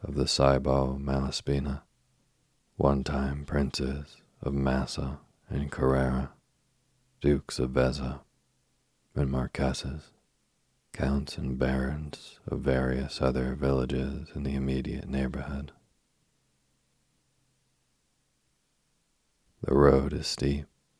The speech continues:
that leads up from Veza to the palace of the Saibo Malaspina, perched on the hill above the town.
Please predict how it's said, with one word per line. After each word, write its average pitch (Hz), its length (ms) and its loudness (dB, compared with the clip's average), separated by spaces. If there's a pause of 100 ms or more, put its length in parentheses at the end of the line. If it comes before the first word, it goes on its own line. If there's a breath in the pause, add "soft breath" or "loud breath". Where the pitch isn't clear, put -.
(300)
that 67 180 2
leads 67 300 0
up 67 320 0
from 67 260 -4
Veza 67 600 0
to - 100 -4
the 67 120 -4
palace 67 640 0
of 65 100 -4
the 67 80 -2
Saibo 65 580 0
Malaspina, 67 800 -4 (1000)
perched 67 380 0
on 64 120 -2
the 64 80 -2
hill 64 280 0
above - 300 -4
the 69 100 -6
town. 69 420 -4